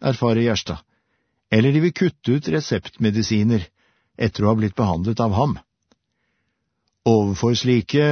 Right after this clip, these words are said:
gjør jeg meg streng i stemmen, ja. Har han gjort noe anslag over hvor mange pasienter med livstruende sykdommer han opp gjennom årene har fått til lege og sykehus? Mer enn tusen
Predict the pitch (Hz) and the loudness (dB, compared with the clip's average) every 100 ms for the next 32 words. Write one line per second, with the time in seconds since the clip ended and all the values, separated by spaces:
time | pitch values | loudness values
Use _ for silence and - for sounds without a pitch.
0 | 143 117 98 104 107 117 123 110 - 101 | 0 0 0 0 0 0 -2 -4 -6 -6
1 | 92 104 117 135 135 - 123 101 104 117 | -2 -2 0 0 -2 -2 -2 0 0 2
2 | 151 135 _ _ _ _ _ _ _ _ | 0 -2 _ _ _ _ _ _ _ _
3 | _ _ _ _ _ - 113 139 147 139 | _ _ _ _ _ 0 4 4 4 2
4 | 123 139 139 135 95 - 95 101 104 110 | 0 0 0 0 -2 -4 -2 -2 0 0
5 | 110 123 113 117 127 131 98 98 113 123 | 0 -2 0 0 0 0 0 0 -2 -4
6 | - 120 110 107 - 123 120 110 107 - | -4 -2 0 -2 -2 -2 0 -2 -4 -6
7 | 120 110 120 113 120 - 107 113 135 95 | -2 0 0 -2 -4 -2 0 0 0 -4
8 | - - - - 127 117 131 120 127 107 | -12 -20 -6 2 2 2 2 2 2 2
9 | 107 117 117 - 175 - 196 175 117 101 | 2 0 -2 -4 -6 -4 -2 0 -2 -2
10 | 90 90 - 123 95 85 - - - _ | -6 -6 -6 -4 -4 -6 -10 -14 -20 _
11 | _ _ _ _ _ _ _ _ _ _ | _ _ _ _ _ _ _ _ _ _
12 | _ 107 107 127 - 123 123 123 123 - | _ 0 2 2 0 -2 0 0 0 -2
13 | 160 | -6